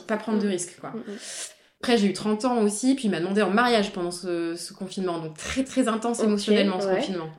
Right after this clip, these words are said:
Speaker 1: C'était, euh, pff, très fort, quoi. <laughs> Bon, j'ai, j'avais des petits symptômes, euh, je, petite, euh, petite nausée, tout ça, mais moi j'étais trop contente, ouais, en fait, d'avoir ces symptômes. Euh,
Speaker 2: Ouais,
Speaker 1: j'avais
Speaker 2: ça te rassurait ?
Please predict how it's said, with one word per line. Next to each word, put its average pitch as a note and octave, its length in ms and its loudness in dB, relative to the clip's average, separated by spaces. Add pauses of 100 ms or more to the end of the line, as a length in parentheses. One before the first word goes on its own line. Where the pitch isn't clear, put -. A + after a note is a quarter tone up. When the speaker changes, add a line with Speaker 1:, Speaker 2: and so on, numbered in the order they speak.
(460)
Speaker 1:
C'était, F#3+ 400 0
euh, D#3 120 -2
pff, - 340 -14 (400)
très D4 160 0
fort, F#3+ 280 -2
quoi. - 280 -6
<laughs> A4 640 4 (840)
Bon, D#3+ 140 -2
j'ai, F3+ 140 2
j'avais F3+ 180 2
des F3+ 120 0
petits G3+ 200 -4
symptômes, G#3+ 760 4
euh, F3 920 -2
je, F3 100 -8
petite, - 380 -14
euh, F3+ 160 -2
petite G3 180 -8
nausée, G3+ 240 2
tout G#3 80 -6
ça, A3+ 100 -4
mais G#3+ 80 2
moi G3 120 0
j'étais - 200 -10
trop - 200 -6
contente, G3+ 420 -4
ouais, D#3 100 -8
en D#3 120 -8
fait, E3 240 -10
d'avoir D3+ 260 -8
ces F3 120 -12
symptômes. F#3+ 640 -4
Euh, E3 80 -2
Speaker 2:
Ouais, F#3+ 120 -2 (100)
Speaker 1:
j'avais F3+ 220 0
Speaker 2:
ça F#3+ 80 2
te - 80 -12
rassurait ? G3 500 -8